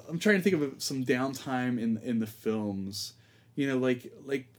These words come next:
thinking back to, like, after, um,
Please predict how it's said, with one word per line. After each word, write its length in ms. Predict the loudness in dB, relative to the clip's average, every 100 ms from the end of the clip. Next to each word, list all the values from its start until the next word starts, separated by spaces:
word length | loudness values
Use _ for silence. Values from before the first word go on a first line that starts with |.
| -20 -20 -12
thinking 380 | -4 -2 -2 2
back 240 | 2 2
to, 200 | 2 4 4
like, 380 | 4 2 -2 -20 _ _ _ _ _
after, 800 | 0 2 2 2 4 4 2 -2 -16 -6
um, 680 | -2 -2 -2 -2 -4 -6